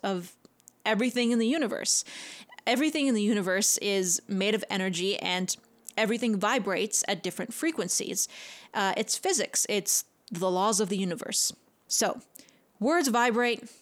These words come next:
at different frequencies. Lower, slower frequencies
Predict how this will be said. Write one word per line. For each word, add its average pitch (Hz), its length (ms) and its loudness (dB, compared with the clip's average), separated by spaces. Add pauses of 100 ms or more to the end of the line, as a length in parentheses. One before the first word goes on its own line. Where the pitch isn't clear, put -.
(120)
at 220 140 0
different 190 260 -2
frequencies. - 640 -4 (840)
Lower, 247 560 4 (160)
slower 330 380 4
frequencies 220 720 2